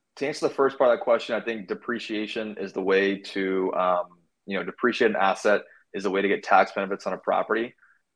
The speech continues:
And for those who don't understand what depreciation is in real estate, it's when basically you can deduct the land value, um, sorry, the building value minus the land value.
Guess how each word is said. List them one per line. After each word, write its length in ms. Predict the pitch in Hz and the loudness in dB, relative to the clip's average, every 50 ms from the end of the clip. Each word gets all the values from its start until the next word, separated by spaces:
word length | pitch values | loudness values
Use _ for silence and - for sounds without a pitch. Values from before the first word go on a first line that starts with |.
| _ - | _ -8
And 180 | 101 104 101 - | -8 -8 -6 -6
for 100 | - 104 | -4 0
those 240 | 101 117 120 113 - | 2 2 2 2 2
who 80 | 131 | 0
don't 120 | 120 117 117 | 2 2 2
understand 380 | 113 107 - - - 107 104 | 2 0 -2 -2 -2 -2 -2
what 120 | 104 95 95 | -2 -4 -6
depreciation 680 | - - - 104 98 98 - 98 95 90 - - 95 | -10 -8 -6 -6 -4 -4 -4 -4 -4 -6 -6 -6 -6
is 120 | 98 95 | -6 -6
in 80 | 101 98 | -6 -4
real 180 | 98 98 101 | -2 -2 -2
estate, 380 | 101 - - 120 110 110 110 - - - | -2 -2 0 0 0 0 0 -2 -6 -10
it's 220 | 90 90 - - | -12 -12 -10 -8
when 340 | 98 92 90 90 90 90 90 - _ _ _ _ _ _ _ _ _ _ _ _ _ _ _ _ - | -6 -6 -6 -6 -8 -12 -14 -16 _ _ _ _ _ _ _ _ _ _ _ _ _ _ _ _ 2
basically 340 | 117 120 120 - - 131 120 | 4 4 4 4 2 0 2
you 60 | 107 | 2
can 140 | - 117 104 | 0 0 0
deduct 360 | 110 95 - 110 107 - - | 0 4 6 6 6 6 4
the 80 | 107 | 2
land 300 | 95 95 98 101 104 101 | 2 4 2 2 0 4
value, 500 | 92 107 104 104 104 107 107 107 110 113 - - _ _ _ _ _ _ _ _ - | 6 8 8 10 8 6 4 0 -2 -2 -4 -10 _ _ _ _ _ _ _ _ -4
um, 320 | 95 95 90 90 90 87 - - | -2 0 0 0 -2 -4 -6 -2
sorry, 160 | - 107 98 | 0 0 0
the 100 | 92 90 - | 0 -2 0
building 320 | 120 120 120 131 127 123 113 | 0 2 2 2 0 2 4
value 380 | 117 107 110 107 107 110 107 | 6 6 6 6 2 0 -4
minus 360 | 101 95 92 95 98 101 - | -4 -2 -2 -2 -2 -4 -8
the 80 | - 92 | -10 -10
land 280 | 92 87 90 92 95 92 | -8 -8 -8 -8 -4 -2
value. 380 | 101 101 101 101 107 117 127 | -2 -2 -2 -2 -4 -8 -10